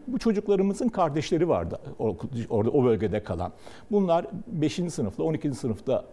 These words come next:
arasında olan çocukların hepsini, bu doksan iki çocuğun kardeşlerini okula topladık.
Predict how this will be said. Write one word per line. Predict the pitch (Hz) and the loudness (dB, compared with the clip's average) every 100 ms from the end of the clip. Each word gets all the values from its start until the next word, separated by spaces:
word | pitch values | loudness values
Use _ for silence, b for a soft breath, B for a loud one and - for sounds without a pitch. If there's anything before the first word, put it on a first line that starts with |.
| - | -2
arasında | 127 127 - 120 | 0 2 2 0
olan | - 127 127 | 2 2 0
çocukların | - 135 127 131 101 139 - B B | 0 0 0 0 0 -2 -6 B B
hepsini, | - 254 - 135 104 - - B | -2 -2 -2 -2 -2 -2 -8 B
bu | 160 | 0
doksan | 170 156 175 | 0 0 -2
iki | 170 190 | -2 -2
çocuğun | - 143 107 113 185 | -2 -2 0 0 -2
kardeşlerini | - 165 151 151 - 165 175 | 2 4 4 2 0 0 0
okula | 135 139 | 0 0
topladık. | - - - - | -2 -6 -8 -10